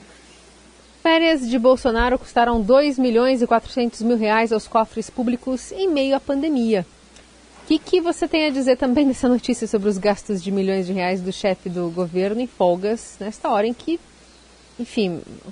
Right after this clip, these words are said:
povo brasileiro mais precisava do trabalho dele, né? O trabalho bem feito, né? Às vezes ele tem dito tantas coisas con-,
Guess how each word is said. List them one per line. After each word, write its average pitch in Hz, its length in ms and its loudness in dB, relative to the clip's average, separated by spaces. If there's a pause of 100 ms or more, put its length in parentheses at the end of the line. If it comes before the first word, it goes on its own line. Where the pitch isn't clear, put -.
povo 202 240 0
brasileiro 202 380 2
mais 208 160 -2
precisava 214 560 0
do 202 100 -4
trabalho 175 460 0
dele, 160 320 -2
né? 170 260 -6
O 160 100 -12 (380)
trabalho 233 320 0
bem 277 140 0
feito, 175 400 -2
né? 180 280 -4
Às 165 120 -12
vezes 202 340 -8 (800)
ele 185 100 -8
tem 214 240 0
dito 196 300 -4
tantas 269 380 -2
coisas 196 520 0 (200)
con-, 240 160 0